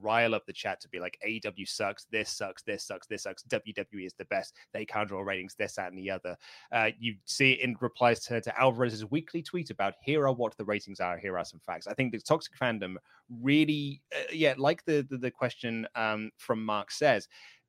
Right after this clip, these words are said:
the, the, the, the toxic fandom can make me question about criticizing certain things. A great example of this, as you said, last week's episode, we talked about, you know, is A E W in danger of becoming W W E?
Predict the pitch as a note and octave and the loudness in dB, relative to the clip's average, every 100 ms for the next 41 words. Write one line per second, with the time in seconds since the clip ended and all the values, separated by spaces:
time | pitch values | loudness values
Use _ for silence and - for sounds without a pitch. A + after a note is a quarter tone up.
0 | - C3+ D3+ C3 C#3 C#3 C3+ - _ _ | -2 6 6 8 6 6 4 -10 _ _
1 | _ _ _ C3+ C#3 F3 E3+ E3 D3+ C3+ | _ _ _ -4 4 4 4 2 4 2
2 | B2+ - - D3+ D#3 D3+ D3+ C3+ C3 C#3 | -2 -4 2 2 2 -2 -4 2 2 2
3 | C3+ A#2+ - A#2+ - A#2+ G#2 F#2+ - - | -4 -2 0 0 0 -4 -4 -8 -16 -20
4 | _ _ _ - B2+ B2 C3+ B2+ - B2+ | _ _ _ -2 -2 4 4 4 2 0
5 | A#2 A2+ A2 - A#2 G#2 G#2 G#2+ E2+ - | 2 0 0 -2 0 0 -2 -4 -4 -16
6 | _ C3+ C3+ C3+ B2 A#2+ G3 A3 B2+ F#2 | _ -4 4 4 4 4 4 4 0 -8
7 | - D2 - - A#2+ B2+ C#3 G#2+ C#3+ F3+ | -10 -14 -14 -10 -6 0 2 4 6 6
8 | - C#3+ C3+ A#2 - F#2+ F2 F#2+ A2+ F#2+ | 4 0 0 0 -2 -6 -6 -6 -6 -6
9 | - F#2 F2+ F#2+ F2 - E3+ D#3 - C#3 | -4 -4 -4 -6 -10 0 2 2 0 0
10 | B2+ A#2+ G2 G2+ G2+ - A#2+ A2+ A#2 C3+ | 0 -2 -2 -4 -4 0 0 2 4 4
11 | C3+ B2+ A2+ G#2+ G2+ F#2+ F#2+ F#2+ F#2 E2+ | 4 -2 -4 -8 -8 -6 -6 -6 -10 -10
12 | F2 D#2 C#2 | -10 -14 -14